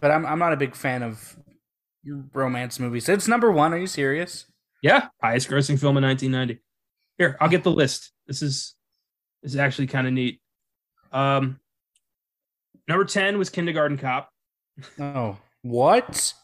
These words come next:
Speaker 1: No.
Speaker 2: It was a simpler time. <laughs> It was a simpler time.
Speaker 1: Clearly.
Speaker 2: <laughs> Number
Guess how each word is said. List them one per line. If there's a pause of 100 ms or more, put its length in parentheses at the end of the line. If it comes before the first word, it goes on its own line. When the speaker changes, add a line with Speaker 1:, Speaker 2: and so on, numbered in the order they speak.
(560)
Speaker 1:
No. (200)
Speaker 2:
It
was
a
simpler
time.
<laughs> (400)
It
was
a
simpler
time. (440)
Speaker 1:
Clearly. (540)
Speaker 2:
<laughs>
Number